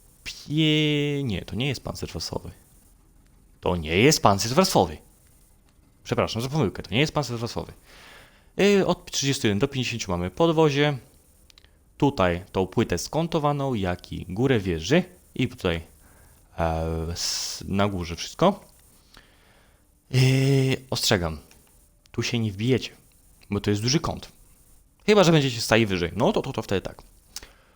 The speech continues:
Od pięćdziesięciu jeden do siedemdziesięciu mamy tutaj beleczkę, taką, z tyłu wieży,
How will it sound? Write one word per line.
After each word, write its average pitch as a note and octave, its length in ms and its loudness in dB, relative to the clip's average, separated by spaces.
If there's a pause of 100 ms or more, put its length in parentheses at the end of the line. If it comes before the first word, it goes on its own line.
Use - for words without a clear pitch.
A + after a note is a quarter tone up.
(380)
Od F#3+ 260 2
pięćdziesięciu G2+ 520 -4
jeden F2 220 -2
do E3 120 4
siedemdziesięciu D3 600 -4
mamy F#2 200 -2
tutaj F2+ 300 -4
beleczkę, C#3+ 560 2 (420)
taką, C#3 360 0 (1120)
z - 240 -8
tyłu G#2 280 2
wieży, F#2+ 400 0